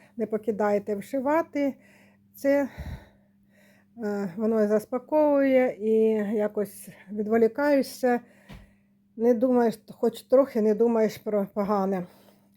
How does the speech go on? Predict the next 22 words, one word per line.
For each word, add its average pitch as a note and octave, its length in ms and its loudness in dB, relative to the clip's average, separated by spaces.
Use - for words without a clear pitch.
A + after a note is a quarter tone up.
Е, A3+ 140 -12
в G#3 40 -8
цьому C#4+ 280 4
відео D4+ 460 4
хочу C4+ 240 -2
розказати C#4+ 840 -2
про C4 320 2
продовження B3 680 0
своїх A3+ 420 -4
робіт. B3 480 -4
І B3+ 200 0
перша D4+ 440 2
робота C#4 580 0
ось B3 300 -4
оце. G#3 400 -8
Букет A#3 380 -6
півоні E4 580 0
від A3 340 -6
«Тисяча A#3+ 460 -6
і G#3+ 40 0
одна G#3+ 260 -6
схема». D#4 560 -4